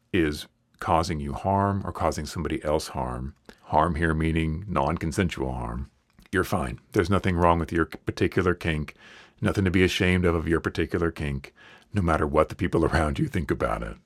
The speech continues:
Work with yourself, work with a therapist if necessary, but I do encourage you to step back, be very objective about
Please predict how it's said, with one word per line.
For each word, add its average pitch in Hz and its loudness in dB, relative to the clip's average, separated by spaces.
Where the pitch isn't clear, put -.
Work 110 4
with 110 4
yourself, 90 2
work 92 0
with 110 2
a 117 4
therapist 98 4
if 95 -6
necessary, 85 -2
but 104 6
I 98 4
do 101 6
encourage 90 2
you 55 -6
to 82 2
step - -2
back, 95 0
be 110 2
very 107 6
objective 87 -2
about 69 -4